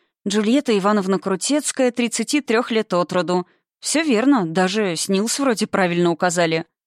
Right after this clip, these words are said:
Представила, как в офисе страховой медицинской компании будут рассматривать счёт от волшебной больницы, и не сдержала улыбку.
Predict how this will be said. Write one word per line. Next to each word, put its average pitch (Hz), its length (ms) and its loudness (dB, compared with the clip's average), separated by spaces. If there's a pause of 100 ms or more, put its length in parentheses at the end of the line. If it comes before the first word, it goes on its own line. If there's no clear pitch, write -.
(280)
Представила, 180 540 -2
как 175 220 -2
в 180 40 -2
офисе 185 300 -4
страховой 185 460 0
медицинской 185 560 -2
компании 196 640 0 (280)
будут 208 280 -2
рассматривать 208 640 0
счёт 214 260 0
от 196 100 -2
волшебной 196 500 0
больницы, 202 600 2
и 185 100 2
не 190 140 2
сдержала 190 500 0
улыбку. 190 560 -2